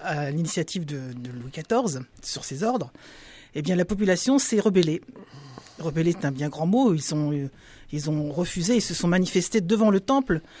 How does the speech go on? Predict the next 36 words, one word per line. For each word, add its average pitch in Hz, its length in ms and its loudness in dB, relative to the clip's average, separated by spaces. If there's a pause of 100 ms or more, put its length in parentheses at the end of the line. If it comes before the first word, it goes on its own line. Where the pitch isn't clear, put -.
(220)
Et 180 80 0
à 185 60 2
ce - 100 -2
moment-là, 175 680 6
euh, 151 40 -6
effectivement, 170 400 -4
la, 139 460 0 (580)
eh 156 60 -8
bien, 160 180 -2
la, 143 400 -2
c'est 165 220 -2
devenu 180 260 4
une 190 100 8
affaire 233 320 4
parce - 240 -2
que 185 140 2
c'était 165 460 -2
impensable 196 480 2
à 165 60 4
l'époque 214 400 0 (520)
de 151 720 -2 (100)
refuser 190 460 0
une 185 140 6
décision 180 420 0
qui - 80 -2
avait 160 100 0
été 156 140 -8
prise - 180 -6
par 170 160 -2
le 170 60 0
roi. 180 160 0
C'était 165 240 -6
un 151 40 -4
crime 233 220 2
de 165 80 2
lèse-majesté. 180 640 -2